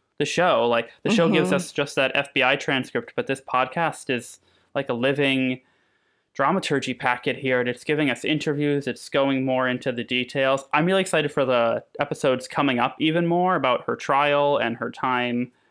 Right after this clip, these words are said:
Speaker 1: while she was incarcerated and she had covid, and I'm, so I'm very excited for this and can't wait for the other episodes.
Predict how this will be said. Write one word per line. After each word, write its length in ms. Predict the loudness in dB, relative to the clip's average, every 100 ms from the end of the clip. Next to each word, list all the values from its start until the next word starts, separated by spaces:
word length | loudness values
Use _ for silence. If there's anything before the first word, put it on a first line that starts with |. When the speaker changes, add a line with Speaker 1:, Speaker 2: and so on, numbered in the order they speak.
| _
Speaker 1:
while 100 | -2
she 140 | 0
was 100 | -2
incarcerated 640 | -2 -2 -2 -2 -2 -2 -4
and 100 | -4
she 120 | -6
had 120 | -4
covid, 480 | -2 0 0 -2 0
and 80 | -4
I'm, 80 |
so 140 | -2 0
I'm 180 | 0 0
very 540 | 2 2 2 0 -4 _ _ _ _ _ _
excited 360 | -8 0 0 2
for 60 |
this 160 | 0 -2
and 80 | -4
can't 160 | -2
wait 140 | -2 -2
for 80 | -2
the 100 | 0
other 200 | 0 -2
episodes. 720 | -4 -4 -4 -4 -8 -16